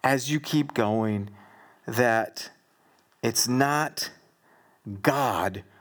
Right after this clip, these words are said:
who takes you out and disqualifies you. Okay, I wanna be really clear with that. It's you and I that take ourselves out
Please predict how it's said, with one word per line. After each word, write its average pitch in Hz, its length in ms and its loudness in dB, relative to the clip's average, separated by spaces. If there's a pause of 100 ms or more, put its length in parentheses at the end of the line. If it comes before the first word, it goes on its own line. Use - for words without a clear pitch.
(120)
who 135 220 -4
takes - 480 -2
you 135 160 2
out 104 320 0 (440)
and 117 160 -2
disqualifies 110 880 0
you. - 100 -10 (420)
Okay, 143 140 2
I 131 80 0
wanna 170 140 2
be 185 80 2
really 135 260 4
clear 131 320 0
with 95 140 -6
that. - 260 -6 (680)
It's - 380 2
you 160 480 4
and 123 240 -2
I 127 220 2
that 107 180 -2
take 120 280 0
ourselves 90 480 0
out - 380 -8